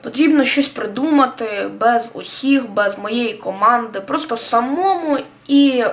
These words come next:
все ж залишитись з вами, залишитись в своєму крузі своїх мрій, крузі своїх ідеях в голові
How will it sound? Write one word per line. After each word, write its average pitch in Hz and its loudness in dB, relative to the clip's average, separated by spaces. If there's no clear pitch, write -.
все 269 0
ж 233 -8
залишитись 247 -2
з 233 -14
вами, 285 0
залишитись 220 -8
в 196 4
своєму 196 -4
крузі 220 2
своїх 220 -6
мрій, 302 2
крузі 233 -4
своїх 269 -2
ідеях 240 0
в - -14
голові 220 -6